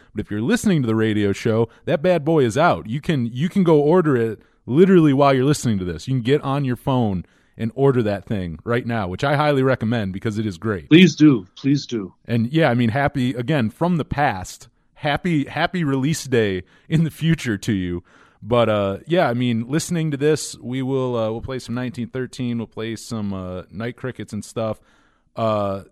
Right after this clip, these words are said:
Speaker 1: anything else either of you'd like to add as we close this out?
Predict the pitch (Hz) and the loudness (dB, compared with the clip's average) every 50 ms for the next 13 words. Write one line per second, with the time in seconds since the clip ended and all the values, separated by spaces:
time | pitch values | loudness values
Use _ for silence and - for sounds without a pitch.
0 | _ - - 147 175 175 - - 180 175 170 160 - 135 131 156 185 190 - - | _ -8 -4 -2 -2 -2 -2 -2 -4 -4 -4 -4 -4 -2 0 0 0 -2 -4 -10
1 | - - - - - 127 143 165 160 160 160 151 156 151 156 - - - 135 135 | -14 -16 -18 -10 -4 -2 -2 0 0 0 0 0 -2 -2 -4 -4 -4 -4 0 0
2 | 151 180 185 175 151 151 147 - 156 160 165 143 160 - - 147 165 208 226 - | 0 0 0 -2 -2 -4 -4 -2 0 0 0 -2 -4 -4 0 0 0 0 -2 -4
3 | - | -10